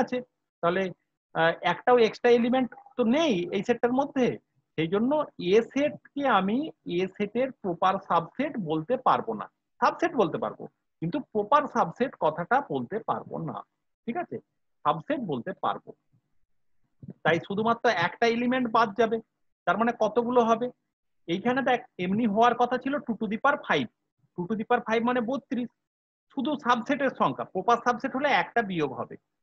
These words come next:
মানে two to the power five minus one, ঠিক আছে? Equal to বত্রিশ minus one মানে কত হবে? একত্রিশ। একত্রিশটা হবে proper subset। আর ওই সেটটা নিজেও তো subset হয়, কিন্তু proper subset হয় না, এই হচ্ছে বিষয়। কেউ না বুঝতে পারলে কিন্তু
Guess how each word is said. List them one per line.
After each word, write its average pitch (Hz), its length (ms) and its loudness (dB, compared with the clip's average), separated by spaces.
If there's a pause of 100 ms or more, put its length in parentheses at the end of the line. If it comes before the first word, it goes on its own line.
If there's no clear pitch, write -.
মানে 156 200 -2
two 190 120 -10
to 196 100 -8
the 202 100 -6
power 233 220 0
five 233 200 -2 (120)
minus 143 360 -2 (180)
one, - 100 -16 (520)
ঠিক 247 160 -6
আছে? - 120 -10 (100)
Equal 190 240 -2
to 196 100 -4
বত্রিশ 175 340 -6
minus 202 240 -2 (100)
one 214 120 -2
মানে 226 180 -2
কত 233 160 -4
হবে? 185 200 -6
একত্রিশ। 190 340 -12 (340)
একত্রিশটা - 540 -6
হবে 214 120 -2 (100)
proper 117 220 -4 (100)
subset। - 360 -14 (800)
আর 123 100 0 (140)
ওই 175 80 0 (100)
সেটটা 208 220 -2 (120)
নিজেও 202 300 2
তো 254 40 2 (120)
subset 196 440 0
হয়, 175 220 4
কিন্তু 175 180 -6 (100)
proper 285 240 2 (100)
subset - 400 -2
হয় 104 220 -4
না, 104 40 -14 (540)
এই 131 120 -4
হচ্ছে 135 180 -12 (120)
বিষয়। - 240 -18 (1200)
কেউ 208 180 0
না 262 40 2 (100)
বুঝতে 190 240 -2
পারলে 262 240 0
কিন্তু 254 160 -2